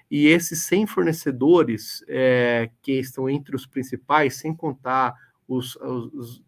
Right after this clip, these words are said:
Tier dois, Tier três e fornecedores pra,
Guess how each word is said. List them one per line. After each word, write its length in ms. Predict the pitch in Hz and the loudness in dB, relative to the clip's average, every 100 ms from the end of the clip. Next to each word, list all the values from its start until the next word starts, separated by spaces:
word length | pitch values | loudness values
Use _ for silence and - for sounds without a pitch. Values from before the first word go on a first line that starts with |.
| _ | _
Tier 240 | - 139 | 0 0
dois, 580 | 120 131 139 135 127 127 | 2 2 4 2 0 -4
Tier 240 | - 135 131 | -2 -2 -2
três 500 | 123 135 143 135 117 | -4 -2 0 0 -4
e 60 | 120 | -10
fornecedores 840 | - 131 127 131 123 135 135 131 | -8 -8 -6 -6 -2 0 0 -4
pra, 340 | - 127 127 | -6 -2 -2